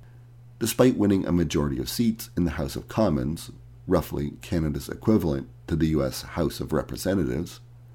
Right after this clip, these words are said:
the Conservative Party actually lost the popular vote. Sound familiar? Because Canada has three major political parties, the right-leaning Conservatives, the centrist Liberals, and the left-leaning N D P,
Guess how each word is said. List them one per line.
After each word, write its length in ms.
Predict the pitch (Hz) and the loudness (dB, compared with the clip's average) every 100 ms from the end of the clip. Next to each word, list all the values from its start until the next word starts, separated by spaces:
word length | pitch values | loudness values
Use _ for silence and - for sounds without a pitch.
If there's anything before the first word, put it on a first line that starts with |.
| - - - - | -20 -20 -18 -2
the 100 | 113 | 0
Conservative 600 | 110 - 123 117 107 - | 0 2 4 4 2 0
Party 380 | - 80 71 - | 0 2 2 2
actually 340 | 78 - 78 | -2 0 2
lost 400 | 80 82 67 - | 4 2 0 -4
the 60 | - | -6
popular 460 | - 107 87 64 | 0 0 0 -2
vote. 280 | 58 - - - - - - - - - - - | -4 -8 -10 -18 -20 -20 -20 -20 -20 -20 -20 -12
Sound 260 | - 76 65 | -4 -2 0
familiar? 380 | 76 73 90 - - - - - - - - | 0 0 -2 -6 -16 -20 -20 -20 -20 -20 4
Because 280 | 127 139 135 | 6 8 4
Canada 420 | - 120 110 92 | 2 4 4 4
has 240 | 90 87 - | 2 -2 0
three 260 | 98 87 | 4 6
major 300 | 80 71 67 | 6 2 -2
political 440 | - 113 - - 76 | 2 6 6 2 -4
parties, 600 | - 60 57 78 90 - - - - | -2 -2 -2 -6 -8 -16 -20 -20 -2
the 100 | 87 | 2
right-leaning 760 | 82 80 - 80 82 73 73 - - | 6 4 2 0 2 0 -2 -8 -8
Conservatives, 800 | 80 76 80 71 69 67 - - - - - | -4 0 2 2 2 -2 -4 -12 -20 -20 -8
the 80 | 82 | -4
centrist 580 | - 85 80 76 60 - - | 0 0 0 -4 -4 -8 2
Liberals, 520 | 120 123 123 117 - - - - | 4 6 4 2 -2 -14 -20 -6
and 240 | - 135 120 | 2 6 6
the 40 | |
left-leaning 640 | 104 95 - 85 82 78 | 6 2 0 0 0 0
N 120 | - 73 | -2 -4
D 140 | 67 | -4
P, 440 | - 117 85 87 | 0 2 4 2